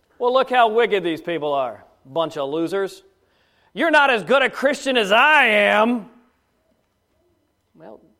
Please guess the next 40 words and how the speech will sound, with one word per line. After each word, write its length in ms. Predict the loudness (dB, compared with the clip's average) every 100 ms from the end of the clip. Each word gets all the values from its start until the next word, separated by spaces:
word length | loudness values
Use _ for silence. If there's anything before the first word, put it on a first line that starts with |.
| _ _ _
correct 360 | -8 -8 -6
your 120 | -8 -8
thinking. 360 | -10 -10 -10
You're 180 | -8 -6
as 100 | -6
bad 240 | -2 -2
a 60 | -4
sinner 280 | -8 -10 -8
as 160 | -10
they 180 | -10 -10
are. 300 | -12 -14 -20 _ _ _ _ _ _ _ _ _ _ _ _ _ _
You 180 | -12 -6
weren't 300 | -2 -4 -4
called 240 | -4 -4 -4
innocent. 460 | -10 -10 -12 -12 _ _ _ -12
You 180 | -6
weren't 300 | -2 -2 -2
said 220 | -6 -4 -4
to 60 |
have 160 | -4 -4
integrity. 640 | -6 -4 -4 -4 -6 -10 -20 _ _
You 180 | -6 -2
were 120 | 0
a 80 | -2
sinner. 380 | -4 -4 -4 -2
Oh, 140 | -2
yes, 280 | 0 -2 -4
you're 140 | -10 -10
saved. 420 | -8 -4 -4 -2
Yes, 300 | -4 -4 -8
you're, 180 | -12 -12 -12
you're, 320 | -10 -8 -10 -12 -8
uh, 120 | -6
justified 600 | -4 -4 -4 -4 -2 -2
in 80 | -4
God's 300 | -4 -2 0
eyes. 200 | -2 0
Yes, 220 | 0 -2
you've 100 | -4
had 160 | -4